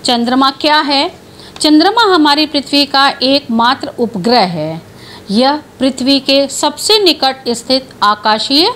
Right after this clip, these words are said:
पिंड है। पृथ्वी से इसकी दूरी लगभग तीन लाख चौरासी हज़ार किलोमीटर है। यह सूर्य के प्रकाश से प्रकाशित होता है, जिसे हम चांदनी कहते हैं।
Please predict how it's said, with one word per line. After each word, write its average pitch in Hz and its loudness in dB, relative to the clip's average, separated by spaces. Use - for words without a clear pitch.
पिंड 262 2
है। 165 -4
पृथ्वी 359 0
से 392 2
इसकी 359 0
दूरी 311 2
लगभग 240 0
तीन 370 2
लाख 226 0
चौरासी 226 0
हज़ार 214 0
किलोमीटर 220 -2
है। 208 -2
यह 247 0
सूर्य 415 0
के 320 0
प्रकाश 226 -2
से 254 -4
प्रकाशित 196 -2
होता 262 0
है, 247 0
जिसे 214 0
हम 262 0
चांदनी 247 2
कहते 165 -6
हैं। 170 -8